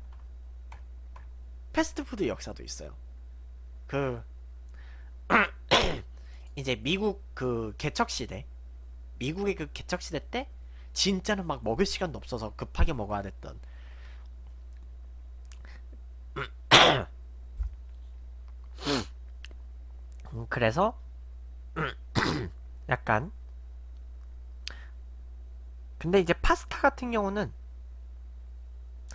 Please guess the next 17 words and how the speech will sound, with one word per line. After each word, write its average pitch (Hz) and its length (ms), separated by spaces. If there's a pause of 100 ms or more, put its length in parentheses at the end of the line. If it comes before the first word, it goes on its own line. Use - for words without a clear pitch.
(200)
사실 269 260
파스타는 320 540
그래요. - 320 (1500)
이게요, 117 640 (680)
그 117 460 (340)
우리나라가 240 580
옛날부터 220 560
그래도 151 260
국수는 302 640
있었어요. 123 640 (600)
옛날부터 220 560
국수는 - 580
있었기 123 460
때문에 139 480 (1500)
파스타를 339 500 (120)
뭔가 175 360
좀 202 180